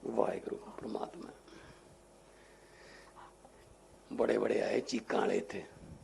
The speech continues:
ਆਪਦੀਆਂ ਚੀਕਾਂ ਗਿਣੀਆਂ ਨਹੀਂ ਜਾਂਦੀਆਂ ਉਹਨਾਂ ਤੋਂ। ਮਿਲ ਗਿਆ ਠੀਕ ਸਮਾਨ? ਹਾਂ, ਬਹੁਤ ਬਹੁਤ ਧੰਨਵਾਦ ਜੀ। ਮੇਰਾ ਕੀ ਕੰਮ ਹੈ? ਮੇਰਾ ਕੰਮ ਥੋੜ੍ਹੀ ਹੈ, ਉਹ ਤਾਂ ਨਾਭੇ ਹੈ, ਨਾਭੇ ਜਾ ਕੇ ਕਰਿਆ ਉਹ।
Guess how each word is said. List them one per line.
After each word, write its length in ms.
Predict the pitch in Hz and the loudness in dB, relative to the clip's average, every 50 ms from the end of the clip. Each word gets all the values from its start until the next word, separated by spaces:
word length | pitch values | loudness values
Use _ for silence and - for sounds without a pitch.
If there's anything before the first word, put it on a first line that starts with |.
| - - - - | -20 -20 4 10
ਆਪਦੀਆਂ 380 | 120 117 120 123 127 131 135 131 | 10 10 10 10 8 8 8 8
ਚੀਕਾਂ 420 | - 135 123 - - 131 117 113 - - - - 120 | 8 6 2 4 6 6 6 6 4 0 -8 0 8
ਗਿਣੀਆਂ 260 | 123 117 113 113 107 | 12 12 12 12 12
ਨਹੀਂ 100 | 104 101 | 12 12
ਜਾਂਦੀਆਂ 300 | - 123 135 156 - - | 10 8 8 8 8 8
ਉਹਨਾਂ 160 | - 254 254 - | 6 6 4 2
ਤੋਂ। 100 | - - - - - - - - - - - - - - - - - - - - - - - - - - - - | -2 -8 -16 -20 -20 -20 -20 -20 -20 -20 -20 -20 -20 -20 -20 -20 -20 -20 -20 -20 -20 -20 -20 -20 -20 -20 -6 4
ਮਿਲ 140 | - 143 156 | 6 8 10
ਗਿਆ 140 | 165 214 233 | 12 12 12
ਠੀਕ 180 | 240 233 214 208 | 12 12 8 6
ਸਮਾਨ? 240 | 185 202 202 190 | 8 8 8 8
ਹਾਂ, 100 | 185 196 226 - - - - - - - - - - - - - - - - - - - - - - 605 605 - - - - - - - - - - - - - - - - - - - - - - | 6 4 2 0 -2 -6 -14 -20 -20 -18 -14 -12 -10 -10 -8 -6 -4 -4 -2 -2 -2 -2 -2 0 0 0 0 0 0 -2 -4 -4 -6 -6 -6 -8 -8 -8 -8 -10 -12 -12 -10 -12 -10 -10 -10 0 12
ਬਹੁਤ 160 | - 160 175 | 12 12 12
ਬਹੁਤ 180 | 156 165 165 - | 12 12 12 12
ਧੰਨਵਾਦ 340 | 160 151 135 127 127 123 120 | 12 12 12 12 12 12 12
ਜੀ। 140 | 135 143 143 - - | 12 8 6 6 8
ਮੇਰਾ 300 | 226 214 220 233 254 262 | 12 12 12 12 12 12
ਕੀ 120 | 247 262 | 12 12
ਕੰਮ 220 | 254 - 226 220 220 | 8 6 4 4 2
ਹੈ? 60 | - 208 - - - - - - - - - - - - - - - - | 0 0 -4 -10 -14 -14 -14 -14 -14 -14 -14 -14 -14 -14 -14 -10 6 12
ਮੇਰਾ 300 | 165 190 220 254 277 269 | 12 12 12 12 12 12
ਕੰਮ 240 | - 247 220 202 170 | 12 12 12 12 12
ਥੋੜ੍ਹੀ 300 | 139 156 170 190 214 - | 12 12 12 12 12 12
ਹੈ, 40 | - | 12
ਉਹ 80 | 208 | 12
ਤਾਂ 100 | 208 247 | 12 12
ਨਾਭੇ 360 | 226 220 226 220 226 247 233 208 | 12 12 12 12 12 12 12 12
ਹੈ, 140 | 202 214 | 12 12
ਨਾਭੇ 320 | 214 196 190 202 196 220 233 | 12 12 12 12 12 12 12
ਜਾ 120 | 233 214 208 | 12 12 12
ਕੇ 120 | 214 180 | 12 12
ਕਰਿਆ 240 | 165 196 226 262 269 | 12 12 12 12 12
ਉਹ। 140 | 277 370 | 8 6